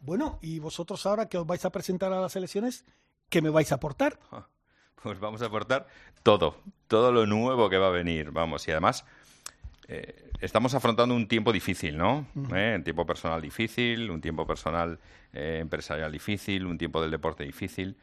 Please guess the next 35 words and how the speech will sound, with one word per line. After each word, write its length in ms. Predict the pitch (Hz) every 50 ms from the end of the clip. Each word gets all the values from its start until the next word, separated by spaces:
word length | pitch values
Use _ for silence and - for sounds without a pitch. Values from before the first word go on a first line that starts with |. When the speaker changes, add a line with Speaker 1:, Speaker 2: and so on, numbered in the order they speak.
| _ - - - _
Speaker 2:
¿Y 120 | - - 92
qué 60 | 107
vamos 180 | 117 123 110 123
a 20 |
aportar? 300 | 110 110 107 107 135 113
Pues 100 | - 92
la 80 | 92 87
candidatura 520 | 90 90 92 92 90 95 - 127 131 139
desde 180 | 123 117 110 107
el 80 | 90
principio, 420 | 85 87 87 - 117 110 104 101 92
de, 180 | 71 - -
cuando 200 | - 90 90 90
la, 200 | 90 90 82 -
la 200 | 78 90 85 87
montamos 420 | 87 82 82 80 98 104 107 95 92
ya 320 | 90 90 92 92 87 80
a, 600 | 64 - 71 69 - - - - - - - 85
a, 0 | 82 - - -
a 20 |
finales 380 | - - - 80 92 117 113 95
del 80 | 85
año 120 | 82 80 71
pasado, 280 | - - - - - -
¿no? 220 | 87 117 147 - - - - - - - _ _
Luego 400 | - - 82 85 85 82 85 80
vino 260 | 80 87 87 90 90
el 160 | 90 87 82
covid, 500 | - 80 80 90 107 120 131 135 127 131
y, 180 | - 67 82 80
pero 200 | - - 87 92
eso 160 | - - 127
no 80 | 120 120
nos 180 | 120 107 -
paró 300 | - - 87 - 71 67